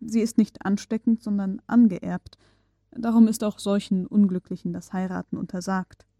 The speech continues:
Diese Erscheinungen waren nicht geeignet, die traurige Landschaft heiterer zu machen. Die letzten Kräuter erstarben unter unseren Füßen.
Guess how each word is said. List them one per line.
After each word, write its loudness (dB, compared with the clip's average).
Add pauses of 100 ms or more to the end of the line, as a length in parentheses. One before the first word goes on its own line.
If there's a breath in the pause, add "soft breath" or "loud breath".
(1200)
Diese 0
Erscheinungen 6
waren 4
nicht 2
geeignet, 0
die 0
traurige -2
Landschaft -4
heiterer 0
zu -10
machen. -6 (800)
Die -2
letzten 2
Kräuter -4
erstarben -8
unter -8
unseren -8
Füßen. -10